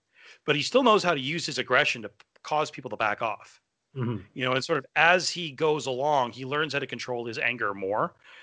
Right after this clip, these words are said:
Speaker 1: It takes three movies for him to make one movie's worth of character progression, but then these movies aren't meant to be realistic, so I guess there's
Speaker 2: Yeah.
Speaker 1: that. Uh, so we get to see a rehash of the nineteen fifty-five skateboard run,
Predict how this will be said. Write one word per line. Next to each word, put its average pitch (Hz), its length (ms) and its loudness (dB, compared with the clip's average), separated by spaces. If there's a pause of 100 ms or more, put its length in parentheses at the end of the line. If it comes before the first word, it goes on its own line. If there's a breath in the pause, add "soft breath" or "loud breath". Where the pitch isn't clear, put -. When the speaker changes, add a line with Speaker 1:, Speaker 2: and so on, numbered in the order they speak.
(260 loud breath)
Speaker 1:
It 175 180 0
takes 180 300 2
three 180 380 4
movies 147 500 6
for 123 140 -6
him 127 180 -2
to 131 140 -6
make 117 200 -2
one 135 300 0
movie's 123 340 -4
worth 113 260 -4
of 107 200 -6 (320 soft breath)
character 123 420 4
progression, 107 540 -4 (400)
but 117 100 -2
then 110 320 2 (140)
these 135 180 0
movies 135 220 0
aren't 131 180 2
meant 117 180 0
to 113 80 -10
be 95 340 -6
realistic, 98 520 -2
so 110 120 -10
I 98 80 -10
guess 92 200 -10
there's 87 240 -14
Speaker 2:
Yeah. 101 60 -8
Speaker 1:
that. 101 280 -8 (680 soft breath)
Uh, 95 240 -4 (360 loud breath)
so - 140 2
we 170 80 10
get 208 160 8
to 214 80 0
see 180 300 0 (200)
a - 20 -6 (120)
rehash 151 520 2
of 127 80 -4
the 123 80 -2
nineteen 135 380 -4
fifty-five 123 760 -4 (300)
skateboard 139 560 0
run, 117 320 4